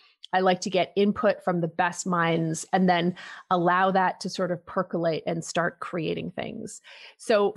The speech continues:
for me, it was about how can I, <laughs> you know, the thing, the thing that drove me to scale was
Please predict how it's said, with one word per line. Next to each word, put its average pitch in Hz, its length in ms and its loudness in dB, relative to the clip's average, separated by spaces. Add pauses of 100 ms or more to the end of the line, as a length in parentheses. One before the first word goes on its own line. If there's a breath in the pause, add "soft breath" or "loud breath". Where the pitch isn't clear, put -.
for 220 120 2
me, 220 600 2
it 196 140 2
was 190 160 -2
about 175 520 0
how 202 240 0
can 220 200 2
I, 185 340 2
<laughs> - 60 -2
you 226 240 2
know, 175 240 2
the 190 100 2
thing, 220 360 4 (280)
the 190 180 2
thing 220 240 0
that 185 140 0
drove 180 180 0
me 175 100 0
to 170 60 -2
scale 170 420 0
was 160 280 -2